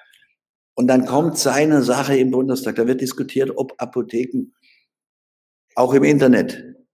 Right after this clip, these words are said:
stattfinden können. Bist du natürlich auf der Seite des Apothekers, der dir achttausend Euro gespendet hat.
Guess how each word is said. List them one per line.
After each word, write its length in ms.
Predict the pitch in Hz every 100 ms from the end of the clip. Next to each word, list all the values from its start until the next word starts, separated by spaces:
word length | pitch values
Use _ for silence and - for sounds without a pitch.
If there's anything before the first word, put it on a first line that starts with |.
| _
stattfinden 640 | - 98 - - 87 -
können. 260 | - 76 76 _ _ _ _ _ _ -
Bist 160 | 151
du 80 | 147
natürlich 340 | 143 139 135 -
auf 100 | -
der 100 | 131
Seite 300 | 120 131 131
des 160 | 117
Apothekers, 540 | 120 123 123 127 123 -
der 120 | 110
dir 220 | 117 -
achttausend 540 | 117 104 113 - - -
Euro 240 | 135 143
gespendet 480 | 82 - - 76 -
hat. 100 | -